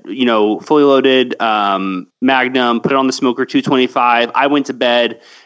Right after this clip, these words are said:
got up super early the next morning, and then it was right there near the stall, so I cranked it up to two seventy-five so it could be done for lunch. And, uh, it was about a l-, uh, ten and a half, eleven hours, something like that, total.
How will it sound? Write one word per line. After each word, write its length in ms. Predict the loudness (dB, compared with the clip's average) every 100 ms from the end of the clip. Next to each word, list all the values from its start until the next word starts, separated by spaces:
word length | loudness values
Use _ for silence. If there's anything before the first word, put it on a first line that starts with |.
| _
got 220 | -2 0
up 160 | 0 -2
super 260 | -4 -2
early 220 | 0 2 0
the 100 | 0
next 280 | -2 -4
morning, 460 | -2 0 2 0 0 -2
and 140 | -2
then 100 | 0
it 100 | 0
was 140 | 0
right 260 | 0 0 0
there 120 | 2 2
near 180 | 2 2
the 80 |
stall, 320 | 0 0 0 0
so 100 | -4
I 60 |
cranked 280 | -2 -2 0
it 40 | -2
up 80 |
to 60 | -2
two 160 | -2 -2
seventy-five 580 | 0 0 -2 0 -2
so 100 | -2
it 60 | -8
could 80 | -6
be 60 | -4
done 160 | -4
for 140 | -2 -2
lunch. 480 | 0 2 0 -4 -10 -20 -20 _ -2
And, 320 | 0 0 0
uh, 240 | 0 0
it 60 | 0
was 160 | 0 0
about 280 | 0 0 2
a 120 | 0
l-, 380 | -2 -2 0 2
uh, 300 | 2 2 -2
ten 240 | -4 -2
and 120 | 0
a 60 | 0
half, 240 | -2 0
eleven 300 | 0 2 2
hours, 340 | 0 2 0 0
something 220 | -2 0
like 180 | 0 0
that, 240 | -2 0
total. 420 | 2 4 2 0